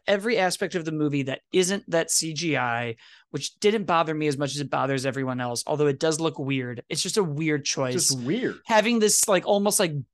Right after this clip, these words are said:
Speaker 1: I don't even know what to call it, like a, like a fly eye that has all the, there's a word for it, prism maybe, I don't know, but the, you know, everything's connected and mirroring, and
Speaker 2: Mm-hmm.
Speaker 1: they're in two D but three D, and it's all the,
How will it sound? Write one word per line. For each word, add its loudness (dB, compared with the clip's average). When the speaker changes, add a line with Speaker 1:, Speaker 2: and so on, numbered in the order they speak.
Speaker 1:
I -4
don't 0
even 0
know 2
what -2
to -4
call 2
it, 2
like -2
a, 0
like 0
a -2
fly 4
eye 4
that 0
has 0
all 2
the, 4
there's 0
a 2
word 2
for -4
it, -10
prism -4
maybe, 0
I 0
don't -4
know, -2
but -4
the, 0
you -10
know, 0
everything's -2
connected -4
and -6
mirroring, -2
and -6
Speaker 2:
Mm-hmm. -10
Speaker 1:
they're 2
in 0
two 0
D 2
but -2
three -4
D, 0
and 0
it's -2
all 2
the, -2